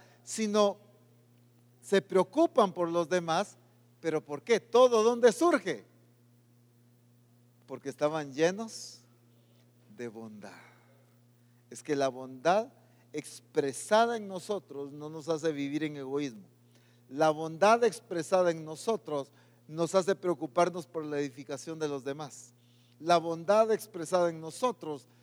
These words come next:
nos hace amonestar a alguien, pero con amor, con misericordia. Ser bueno con alguien que voy a corregir.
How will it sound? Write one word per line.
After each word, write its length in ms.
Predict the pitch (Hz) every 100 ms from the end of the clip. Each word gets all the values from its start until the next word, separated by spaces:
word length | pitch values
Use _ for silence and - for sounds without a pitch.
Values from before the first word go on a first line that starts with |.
| _ -
nos 220 | 170 175
hace 220 | 175 175
amonestar 760 | 160 160 160 156 151 - 170 151
a 140 | 156
alguien, 340 | 233 254 254 - _ _ _
pero 240 | - 135 127
con 260 | 135 127
amor, 500 | 127 127 143 156 120 - _ _ _ _ _ _ -
con 220 | 156 143
misericordia. 1000 | 139 - 143 127 120 - 175 139 110 95 - _ _ _ _ _ _ _ _ _ _ _ _ _ _ _ _ _ _ _ _ _ _
Ser 400 | - - 151 - _ _ _ - -
bueno 560 | 156 233 240 165 123 -
con 220 | 131 131
alguien 360 | 147 127 127 117
que 140 | 127
voy 200 | 120 123
a 80 | 120
corregir. 580 | 120 117 113 - 107